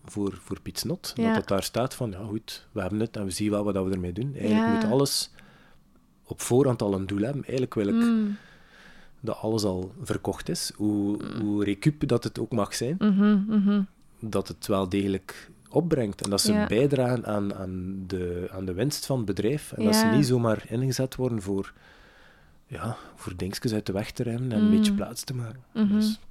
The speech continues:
Speaker 2: Ja, maar zelfs per definitie, denk ik, zelfs zonder dat je, allee, ik begrijp dat je bij voorkeur alles al zou verkocht of herbestemd willen hebben voordat je het uitbreekt,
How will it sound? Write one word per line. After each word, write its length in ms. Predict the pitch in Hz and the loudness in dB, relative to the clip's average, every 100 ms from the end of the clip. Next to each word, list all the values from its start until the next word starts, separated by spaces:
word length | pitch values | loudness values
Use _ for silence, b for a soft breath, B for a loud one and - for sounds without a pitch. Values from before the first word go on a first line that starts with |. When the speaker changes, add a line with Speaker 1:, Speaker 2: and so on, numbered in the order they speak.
| - - - B B B | -16 -16 -18 B B B
Speaker 2:
Ja, 180 | B 220 | B -2
maar 260 | 233 240 - - - - - | 0 0 -2 -10 -20 -20 -10
zelfs 340 | - 208 208 - - _ | 0 2 2 -4 -12 _
per 140 | - 214 | 2 4
definitie, 560 | 208 208 196 320 285 | 4 2 2 2 2
denk 220 | 220 202 214 | 2 2 2
ik, 140 | 214 - | -4 -6
zelfs 300 | 208 202 196 | 0 0 0
zonder 500 | - 202 214 247 214 | -2 2 4 4 2
dat 120 | 202 | 2
je, 300 | 208 208 196 - | 4 2 2 2
allee, 320 | 196 196 190 - b b b b - | 2 2 -2 -10 b b b b -10
ik 120 | 202 | -4
begrijp 340 | 190 196 196 214 | -2 2 4 4
dat 100 | 214 | 4
je 80 | 202 | 2
bij 100 | 185 | 2
voorkeur 400 | 196 214 226 208 | 2 2 2 2
alles 240 | 190 202 | 2 4
al 160 | 208 202 | 2 4
zou 200 | 196 190 | 2 2
verkocht 400 | 190 - 220 214 | 0 0 0 0
of 120 | - | 0
herbestemd 560 | 196 196 190 214 220 | 0 0 0 0 2
willen 200 | 226 220 | 4 4
hebben 200 | 202 196 | 4 2
voordat 260 | 190 202 208 | 2 2 4
je 60 | 185 | 0
het 140 | - | 0
uitbreekt, 720 | 190 196 214 240 269 294 - | 2 2 2 2 0 -2 -10